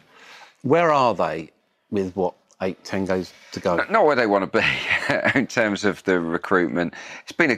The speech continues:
Speaker 2: more positive week. I think Dani Ceballos is a great acquisition, or potentially a, an exciting
Speaker 1: On,
Speaker 2: ball,
Speaker 1: on
Speaker 2: ball
Speaker 1: that, by the
Speaker 2: carrying
Speaker 1: way,
Speaker 2: midfielder.
Speaker 1: we're talking about a seventeen, well,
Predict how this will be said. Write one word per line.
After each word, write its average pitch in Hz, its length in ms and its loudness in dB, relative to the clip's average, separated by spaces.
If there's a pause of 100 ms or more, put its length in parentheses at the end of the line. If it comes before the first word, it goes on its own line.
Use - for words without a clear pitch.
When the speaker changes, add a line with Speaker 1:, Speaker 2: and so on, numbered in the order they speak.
Speaker 2:
more 117 240 4
positive 101 420 -2
week. 110 380 2
I 85 40 0
think 101 220 -4
Dani 101 200 2
Ceballos 98 640 0 (360)
is 90 120 -2
a 92 40 0
great 92 280 2
acquisition, 85 600 -2
or 80 100 -2
potentially 85 640 -2
a, - 280 0
an - 120 -6
exciting 80 640 -4 (480)
Speaker 1:
On, 226 180 2
Speaker 2:
ball, - 80 -2
Speaker 1:
on 226 100 4
Speaker 2:
ball 220 100 4
Speaker 1:
that, - 140 2
by 107 120 2
the 90 120 2
Speaker 2:
carrying 87 40 -2
Speaker 1:
way, 78 200 2
Speaker 2:
midfielder. 90 420 -2 (580)
Speaker 1:
we're 143 80 4
talking 151 400 0
about 107 280 0
a 90 60 -6
seventeen, 139 640 -2
well, 87 280 2